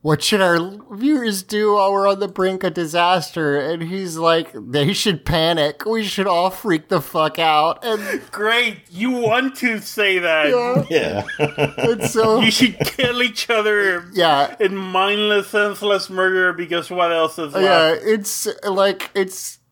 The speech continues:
Speaker 1: <laughs> I know it's spo-, it's played for laughs, but it's just so, it's so fucked up. Um, the Rangers are like, "Okay, well, uh,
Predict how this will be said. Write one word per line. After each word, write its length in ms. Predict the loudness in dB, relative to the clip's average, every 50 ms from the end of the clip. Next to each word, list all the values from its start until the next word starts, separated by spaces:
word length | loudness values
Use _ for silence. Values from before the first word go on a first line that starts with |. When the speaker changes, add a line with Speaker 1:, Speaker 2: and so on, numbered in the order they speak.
| _ _ _ _ -2
Speaker 1:
<laughs> 340 | -2 -2 -2 -6 -6 0
I 120 | 0 2 2
know 160 | 4 2 2
it's 220 | 2 2 0 -4 -6
spo-, 300 | -2 0 2 2 2 0
it's 180 | -4 -6 -6 -6
played 300 | -2 0 0 0 0 0
for 220 | -4 -4 -2 -2
laughs, 500 | 0 2 4 4 4 4 2 0 -4 -8 -6
but 140 | -4 -4 -4
it's 200 | -4 -6 -6 -4
just 180 | -2 -2 -2 0
so, 280 | 2 2 2 2 2 -2 -6 -14 _ _ -14 -12
it's 180 | -12 -10 -8 -6
so 180 | -4 -2 -2 -2
fucked 420 | -2 -2 -2 -2 -2 -2 -4 -6
up. 340 | -4 -2 -2 -2 -2 -4 -10 -20 -20 -20 -20 -20 -20 -20 -20 -20 -20 _ -4
Um, 480 | -2 0 0 2 2 2 0 0 -2 -8 _ _ _ _ _ _ -8
the 160 | -4 0 0
Rangers 560 | 2 2 2 0 0 0 0 0 0 0 0
are 140 | 0 2 2
like, 240 | 2 2 2 0 0
"Okay, 300 | -2 -2 0 0 0 2
well, 480 | 2 2 2 2 2 2 2 0 -2 -6 _ _ _ _ _ _ _ _ _ _ -4
uh, 520 | 0 0 2 4 4 4 4 2 0 0